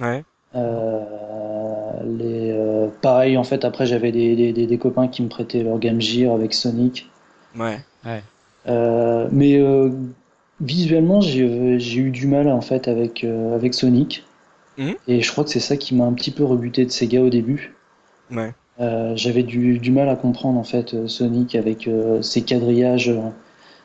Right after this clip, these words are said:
Speaker 3: Mhm.
Speaker 2: euh, ce décor de, de, de quadrillage en fait, c'est
Speaker 1: Mhm. Ouais.
Speaker 3: Et, et moi, moi, j'ai une
Speaker 1: Ok.
Speaker 3: question pour toi. Euh, en fait, euh, bon, euh, le, le dessin, ça, le jeu vidéo t'a inspiré, euh, dans, dans ces années-là pour, pour le dessin. Comment, euh, comment c'est venu en fait ?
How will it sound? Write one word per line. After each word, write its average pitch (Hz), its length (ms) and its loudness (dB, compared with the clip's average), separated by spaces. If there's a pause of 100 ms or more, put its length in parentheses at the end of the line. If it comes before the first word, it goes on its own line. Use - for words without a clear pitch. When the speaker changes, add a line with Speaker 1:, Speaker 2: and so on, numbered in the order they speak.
(240)
Speaker 3:
Mhm. 110 160 -14 (140)
Speaker 2:
euh, 110 100 -6 (100)
ce - 160 -8
décor 113 380 -2
de, 110 120 -2
de, 107 260 -8
de 110 140 -8
quadrillage 110 600 -4
en 110 60 -8
fait, 110 180 -10
c'est 110 200 -8 (240)
Speaker 1:
Mhm. 139 80 -6 (400)
Ouais. 107 160 -10
Speaker 3:
Et, - 60 -14 (440)
et 120 40 -14
moi, 123 220 -12
moi, 147 140 -4
j'ai 165 100 -4
une 151 60 -2
Speaker 1:
Ok. 120 60 -6
Speaker 3:
question 120 320 -4
pour 123 180 -10
toi. 139 360 0
Euh, 107 140 -2 (320)
en 113 100 -8
fait, 175 220 -2
euh, 107 220 -2
bon, 107 260 -8
euh, 92 220 -6 (180)
le, 117 160 -4
le 131 180 2
dessin, 147 380 0
ça, 107 340 -2 (320)
le 123 140 2
jeu 135 140 2
vidéo 160 340 2
t'a 151 140 -2
inspiré, 147 480 -2
euh, 113 320 -2
dans, 110 260 -6
dans 113 120 -6
ces 117 240 -6
années-là 123 320 0
pour, 117 260 -6
pour 117 160 -6
le 117 100 -2
dessin. 147 380 -4
Comment, 120 360 -2
euh, 98 480 -6
comment 120 180 -4
c'est 123 160 -2
venu 123 180 -2
en 117 80 -2
fait ? - 260 -6